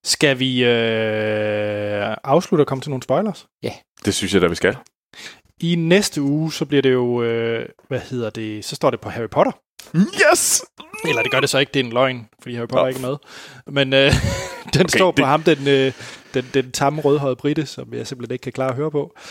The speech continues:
Speaker 1: Øh,
Speaker 3: Du skal da være lærer med at lære sådan nederen, Anders. Det
Speaker 1: jeg
Speaker 3: er,
Speaker 1: kan ikke lide, at det er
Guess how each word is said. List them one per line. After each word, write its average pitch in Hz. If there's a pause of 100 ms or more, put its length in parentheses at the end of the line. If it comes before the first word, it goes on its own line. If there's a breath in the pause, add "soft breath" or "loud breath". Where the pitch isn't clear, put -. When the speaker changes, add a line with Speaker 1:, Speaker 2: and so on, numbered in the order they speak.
(420 loud breath)
Speaker 1:
Øh, 135 (200)
Speaker 3:
Du 131
skal 170
da 143
være 135
lærer 196
med 202
at 175
lære 208
sådan 220
nederen, 262
Anders. 254 (220)
Det 233
Speaker 1:
jeg 147
Speaker 3:
er, 165
Speaker 1:
kan 131
ikke 143
lide, 156
at 135
det 131
er 123